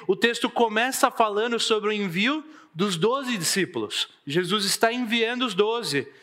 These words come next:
E no final dele, no versículo trinta, diz que eles voltaram e estão ali prestando relatório diante de Deus de tudo aquilo que eles fizeram. Mas no meio desse texto vem a história de João Batista,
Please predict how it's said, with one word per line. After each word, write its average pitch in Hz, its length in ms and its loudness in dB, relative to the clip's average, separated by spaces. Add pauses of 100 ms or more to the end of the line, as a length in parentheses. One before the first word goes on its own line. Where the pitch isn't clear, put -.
(340)
E 262 400 0
no 208 160 2
final 233 520 0
dele, 226 240 0
no 214 60 -2
versículo 190 500 0
trinta, 220 680 0 (220)
diz 165 220 -2
que - 100 0
eles 208 220 0
voltaram 226 800 0 (260)
e 190 60 0
estão 220 280 2
ali 226 140 0
prestando 233 440 0
relatório 220 640 0
diante 175 320 -2
de 160 120 -6
Deus 185 300 0
de - 80 -6
tudo 185 180 -2
aquilo 202 240 -2
que 214 100 -2
eles 202 180 -2
fizeram. 185 540 -2 (800)
Mas 359 160 2
no 294 100 0
meio 262 260 0
desse 196 300 0
texto 240 400 0
vem 208 160 2
a 220 40 -2
história 226 340 2
de 190 80 -6
João 220 180 0
Batista, 226 840 0